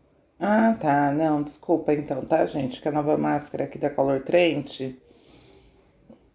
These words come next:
Haja lançamento de máscara, né? De cílios. Eu esqueci de atentar aqui pra vocês.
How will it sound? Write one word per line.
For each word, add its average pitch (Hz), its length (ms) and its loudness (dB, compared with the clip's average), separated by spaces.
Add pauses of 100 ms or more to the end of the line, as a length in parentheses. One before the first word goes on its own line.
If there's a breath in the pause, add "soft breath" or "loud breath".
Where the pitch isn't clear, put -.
(340)
Haja 208 400 6
lançamento 233 600 0
de 247 160 -8
máscara, 147 720 -2
né? 165 340 2
De 180 220 0
cílios. - 1300 -8 (540 soft breath)
Eu - 80 -2
esqueci 170 580 -2
de 165 260 2
atentar 160 560 2
aqui 147 220 -4
pra 151 220 -2
vocês. 143 1040 -4